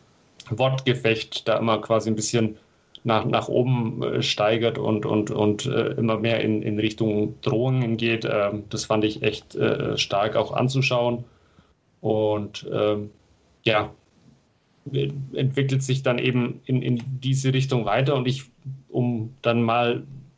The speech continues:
vielleicht auch schon auf den Schluss des Films, äh, zu sprechen zu kommen, da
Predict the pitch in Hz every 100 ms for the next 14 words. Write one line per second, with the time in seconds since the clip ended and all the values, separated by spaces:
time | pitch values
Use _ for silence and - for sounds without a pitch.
0 | _ _ - 117 113 120 120 - 117 -
1 | 117 120 110 - - 123 131 139 - -
2 | 117 - 131 135 139 135 - _ _ _
3 | _ _ - 127 127 127 131 - 127 -
4 | 117 123 131 123 123 127 120 - _ -
5 | 135 135 123 123 127 127 127 - - -
6 | - - 110 110